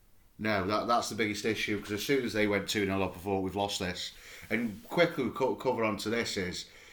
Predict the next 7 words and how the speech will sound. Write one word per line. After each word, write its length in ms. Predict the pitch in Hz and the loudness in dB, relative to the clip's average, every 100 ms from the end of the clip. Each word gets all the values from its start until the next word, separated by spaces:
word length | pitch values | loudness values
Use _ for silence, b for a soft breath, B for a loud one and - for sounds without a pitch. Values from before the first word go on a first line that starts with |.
| B | B
Iverson 800 | - 147 165 - - 110 101 101 | 4 6 6 2 -2 0 0 -2
might 360 | 113 127 131 - | 0 2 2 0
be 100 | 117 | -4
being 300 | 123 123 123 | -4 -4 0
recalled 520 | 127 123 127 120 - | 0 0 0 0 0
by 200 | 120 117 | 0 2
Leicester 560 | 117 127 - - 92 | 0 -2 -4 -4 -6